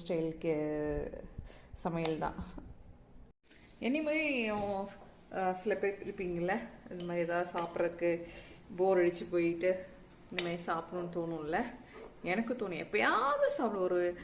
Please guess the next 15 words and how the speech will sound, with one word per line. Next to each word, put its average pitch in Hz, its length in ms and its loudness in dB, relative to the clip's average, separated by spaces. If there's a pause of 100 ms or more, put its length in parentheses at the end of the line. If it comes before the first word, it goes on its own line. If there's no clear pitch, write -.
(260)
அடிக்கடியில் 262 580 0
இந்த 208 180 0
மாதிரிலாம் 175 180 -2
சாப்பிட 165 140 -6
மாட்டேன். 170 320 -4
என்னைக்காவது 220 440 0
ஒரு 185 140 0
நாளைக்கு 185 320 -2
இந்த 175 140 -2
மாதிரி 175 300 0 (400)
மூட 196 260 -2
தகுந்த 170 400 0
மாதிரி 165 380 -4 (380)
இப்படி - 220 -8
சாப்பிட்ருவேன். 151 520 -6